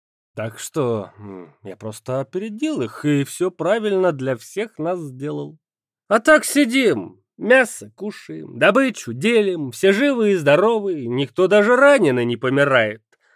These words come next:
Отлично всё вышло. С чем вас всех и поздравляю. Подвожу я итог своего рассказа про свою военную хитрость.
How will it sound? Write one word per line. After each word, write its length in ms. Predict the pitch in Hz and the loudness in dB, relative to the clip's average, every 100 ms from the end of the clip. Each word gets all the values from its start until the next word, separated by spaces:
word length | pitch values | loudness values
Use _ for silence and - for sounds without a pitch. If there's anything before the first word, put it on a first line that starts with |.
| - | -2
Отлично 840 | 139 156 180 208 269 220 - 165 | 0 0 -2 0 0 -2 -2 -2
всё 220 | 135 - 160 | -2 -4 -4
вышло. 500 | 202 151 - 95 - _ _ | -4 -6 -10 -16 -18 _ _
С 80 | - | -12
чем 320 | - 269 285 | 0 2 2
вас 180 | 269 240 | 0 -2
всех 320 | 208 226 - | -4 -4 -6
и 60 | |
поздравляю. 760 | 220 220 196 196 180 180 175 170 _ _ _ _ | -10 -8 -2 -2 0 -2 -6 -10 _ _ _ _
Подвожу 440 | 160 139 160 160 240 | -4 0 0 0 -2
я 240 | 185 175 | 2 2
итог 280 | 165 247 - | 0 -6 -10
своего 380 | - 170 185 233 | -6 -4 -4 -4
рассказа 580 | 170 - - 226 185 175 | -6 -10 -10 -8 -6 -6
про 160 | 151 | -8
свою 360 | 135 127 135 170 | -8 -8 -8 -8
военную 540 | 120 127 143 127 123 | -10 -10 -10 -10 -12
хитрость. 760 | 113 _ - _ - - _ | -14 _ -20 _ -20 -20 _